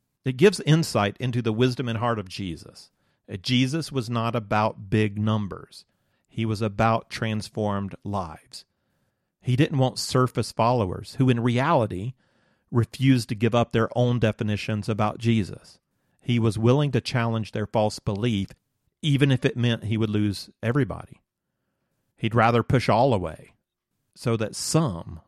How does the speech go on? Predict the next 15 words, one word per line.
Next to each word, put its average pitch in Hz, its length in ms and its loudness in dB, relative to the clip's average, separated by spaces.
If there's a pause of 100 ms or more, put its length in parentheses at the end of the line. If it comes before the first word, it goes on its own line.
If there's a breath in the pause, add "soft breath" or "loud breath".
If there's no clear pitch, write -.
(100)
might 101 220 -8
truly 92 340 -6
believe. 82 500 -14 (1700)
The 113 80 -4
faith 151 320 2
challenge 110 420 0
was 107 160 -2
also 113 300 0
for 110 160 0
his 107 180 0
own, 117 240 0
for 110 160 -4
his 104 160 -4
close 120 340 0
disciples. 107 600 -2